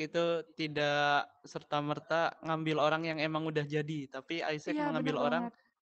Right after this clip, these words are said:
Speaker 1: yang emang pingin berkembang gitu ya?
Speaker 2: Bener banget, Teo, step by step
Speaker 1: Heeh,
Speaker 2: gitu ya.
Speaker 1: oke, step by step. Oke, dan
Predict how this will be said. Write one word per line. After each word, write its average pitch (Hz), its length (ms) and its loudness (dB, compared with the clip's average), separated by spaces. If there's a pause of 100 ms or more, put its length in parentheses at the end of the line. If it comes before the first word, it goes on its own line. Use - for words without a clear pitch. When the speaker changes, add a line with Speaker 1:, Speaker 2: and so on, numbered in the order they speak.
(280)
Speaker 1:
yang 185 260 -2 (140)
emang 165 300 -2
pingin 160 280 -2
berkembang 147 560 -4
gitu 123 160 -10
ya? 117 280 -10
Speaker 2:
Bener 262 200 -2 (100)
banget, 247 300 -2
Teo, 233 240 -4
step 226 220 -10
by 202 100 -4 (100)
step 214 180 -8
Speaker 1:
Heeh, 196 100 -10
Speaker 2:
gitu 240 160 -10 (120)
ya. 180 340 -12 (200)
Speaker 1:
oke, 131 280 -14
step 139 240 -12
by 135 180 -6
step. 135 180 -8 (260)
Oke, 143 180 -8
dan 151 400 -2